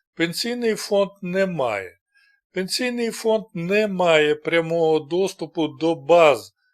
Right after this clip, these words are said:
даних прикордонної служби або Міністерства внутрішніх справ щодо перетину кордону. Тобто, якщо ви просто поїхали за кордон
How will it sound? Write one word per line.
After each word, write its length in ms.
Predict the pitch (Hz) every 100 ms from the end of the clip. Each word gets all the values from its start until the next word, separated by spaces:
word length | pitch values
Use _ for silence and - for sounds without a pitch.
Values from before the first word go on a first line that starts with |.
| _ _ -
даних 520 | 123 180 170 160 -
прикордонної 760 | 165 165 175 156 175 175 190
служби 520 | - 240 226 185 208 208
або 360 | 180 156 175
Міністерства 760 | 170 170 165 156 - 190 175 185
внутрішніх 840 | 160 151 165 151 156 - - 143
справ 600 | - - - 160 185 208 _ _ _ _ _
щодо 400 | - - 180 185
перетину 520 | 180 156 160 160 143
кордону. 600 | 139 147 120 110 98 90 _ _ _ _ _
Тобто, 580 | 165 160 123 - - 104
якщо 520 | 180 180 175 - 247
ви 180 | 214 214
просто 600 | 208 185 196 185 - 160
поїхали 540 | 151 165 180 - 151 143
за 160 | 135
кордон 680 | 151 151 143 147 185 175 131